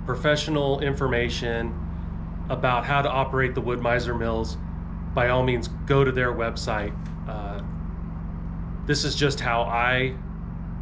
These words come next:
mill up my logs, and maybe you'll get some pointers from what I have to offer. All right, so last time, uh, I didn't talk about this, but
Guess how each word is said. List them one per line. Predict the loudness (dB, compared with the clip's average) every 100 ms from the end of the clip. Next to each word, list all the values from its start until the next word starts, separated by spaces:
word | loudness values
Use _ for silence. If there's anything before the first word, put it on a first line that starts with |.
| -4
mill | 2 4
up | 4 2
my | 0 2
logs, | 2 2 2 0 -6 -8 -8 -8 -8 -8 -8 -8 -6
and | -4 -2 0 -2 -2 -4 -6 -6 2
maybe | 2 4
you'll | 4 4
get | 2
some | 0 -2
pointers | 0 0 2 0 0 -4
from | -2 -2 -2 -6 -6 -6 -6 -6 -8 -6 -6 -6 -8 -8 -6 -2
what | -2
I | 0
have | -2 -2
to |
offer. | -4 -6 -6 -6 -8 -8 -8 -6 -6 -4 -4 -2 -2 -2 -2 -2 -2 -2 -2 -2 -2 -2 -2 -2 -2 -4 -4 -4 -4 -2 0
All |
right, | 0 0 0
so | 2 4
last | 4 0 2
time, | 2 4 2 2 -2 -4 -2 -2 -4 -4 -2
uh, | -2
I | 2 2
didn't | 2 2
talk | 2 2
about | 2 2 2
this, | 0 0
but | 0 0